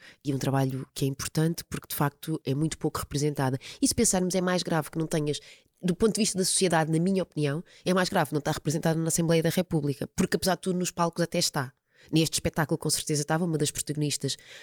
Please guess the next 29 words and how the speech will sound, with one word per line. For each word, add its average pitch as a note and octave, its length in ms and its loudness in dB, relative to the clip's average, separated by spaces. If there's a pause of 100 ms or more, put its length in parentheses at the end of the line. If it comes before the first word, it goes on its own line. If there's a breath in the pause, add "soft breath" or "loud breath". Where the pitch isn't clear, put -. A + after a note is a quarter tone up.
(220 loud breath)
a A#2+ 80 -4
Agrado, C3 440 0
é C3 60 -8
feita C#3+ 220 -4
por - 140 -4
uma C#3 100 0
mulher C3+ 200 -2
trans, E3+ 420 -2 (380 loud breath)
e F3 200 4
em D3 80 2
alguns C#3 240 0
espetáculos - 560 -4 (160)
tu C3 100 -8
também C3 280 0 (240)
tens A#2 180 -2
atores C3 400 0
e C#3 80 -6
atrizes C#3 400 -2
trans, D3 380 0 (680 loud breath)
e E3 120 0
na C#3 80 2
Assembleia D3+ 280 2
da D#3+ 80 4
República G3 480 2
se - 100 0
calhar F#3 180 0
tinham F#3 260 0
outro F3+ 240 0
impacto E3 720 -4